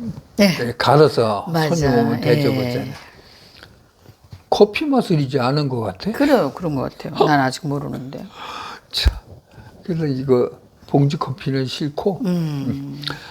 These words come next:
Speaker 2: 아, 시-, 저는 이거 이제 커피에 이렇게 맛이 어느 사람은 신맛을 좋아하고,
Speaker 1: 음, 맞아요.
Speaker 2: 어, 어느
Speaker 1: 어.
Speaker 2: 사람은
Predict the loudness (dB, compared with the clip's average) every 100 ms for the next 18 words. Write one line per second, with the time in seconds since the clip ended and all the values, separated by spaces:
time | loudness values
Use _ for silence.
0 | 0 4 4 4 -2 -6 -10 -10 -14 -20
1 | _ _ -20 _ _ _ _ _ 2 2
2 | 2 0 0 0 2 4 4 4 4 4
3 | 4 0 0 0 0 -4 -4 -6 -8 -20
4 | -4 2 4 4 2 2 2 0 -2 -4
5 | _ _ -10 -4 2 4 6 4 2 -2
6 | 0 -2 -2 -4 0 4 4 2 2 2
7 | 2 0 2 2 2 2 2 2 2 0